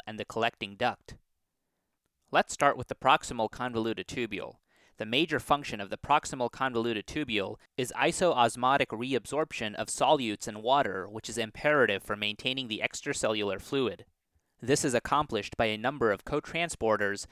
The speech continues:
such as the sodium glucose cotransporter, or the S G L T, where hundred percent of the filtered glucose is reabsorbed,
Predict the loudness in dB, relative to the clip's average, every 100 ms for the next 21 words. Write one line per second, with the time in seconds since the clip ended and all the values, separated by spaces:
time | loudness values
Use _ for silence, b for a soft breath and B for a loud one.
0 | b -4 -2 -2 -2 0 2 2 -2 -4
1 | -2 0 0 0 0 -2 -2 -4 -4 -4
2 | -4 -2 -4 -4 -6 -2 -2 -2 -2 2
3 | 2 2 0 0 -2 -12 _ -2 0 2
4 | 0 0 -2 -8 -2 -2 -2 -6 -4 -2
5 | 0 -2 -2 -2 0 0 0 -2 -8 -4
6 | -2 -2 -2 2 2 2